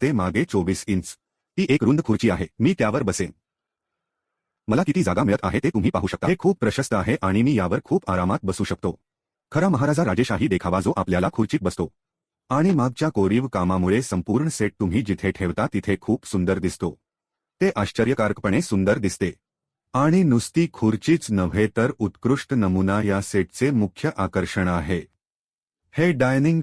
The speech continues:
टेबल सॉलिड सागवान लाकडात बनवलेले थोडेसे जड आहे आणि चला डायनिंग टेबलवरील काम पाहूया.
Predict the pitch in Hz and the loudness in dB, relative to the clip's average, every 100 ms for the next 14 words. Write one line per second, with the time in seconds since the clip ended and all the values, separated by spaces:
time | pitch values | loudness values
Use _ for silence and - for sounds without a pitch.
0 | - 104 117 139 - 95 101 127 - 98 | 0 2 2 0 -2 0 0 0 -2 -2
1 | 92 92 113 131 98 92 101 101 127 101 | -2 0 0 0 0 0 -2 -2 -2 -2
2 | 95 95 95 95 95 107 - 98 92 98 | -2 0 0 2 2 0 -2 -4 0 -2
3 | - 127 92 104 - 92 73 110 160 95 | 0 -4 0 -2 -2 -6 -2 -2 -2 -2
4 | 92 127 - 101 98 110 92 90 92 117 | 0 -2 -2 -2 -2 -2 -2 -2 0 0
5 | 131 104 90 98 90 95 127 147 104 110 | 0 -2 0 0 0 0 0 -2 -4 -4
6 | 143 95 78 90 87 | -2 -4 -2 -2 -2